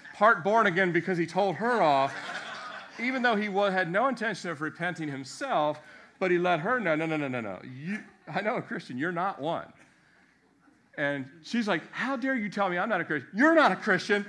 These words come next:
so how can you tell me I'm not a Christian?" He goes, "'Cause I work with a Christian. You're not a Christian."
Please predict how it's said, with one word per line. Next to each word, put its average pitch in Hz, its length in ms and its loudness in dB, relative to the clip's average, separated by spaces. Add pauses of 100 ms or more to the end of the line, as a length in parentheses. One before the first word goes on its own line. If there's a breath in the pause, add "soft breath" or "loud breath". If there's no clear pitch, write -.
(120)
so 240 120 4
how 262 140 6
can 240 120 0
you 254 80 2
tell 254 200 2
me 269 100 -2
I'm 311 160 0
not 214 140 0
a 170 60 -2
Christian?" 170 280 -4
He 160 40 -8
goes, 175 140 -2
"'Cause 196 140 -2
I 220 120 2
work 226 260 -2
with 226 120 -6
a - 40 -8
Christian. 165 360 -6
You're 190 100 -4
not 208 220 -2
a 202 40 -8
Christian." 226 420 -10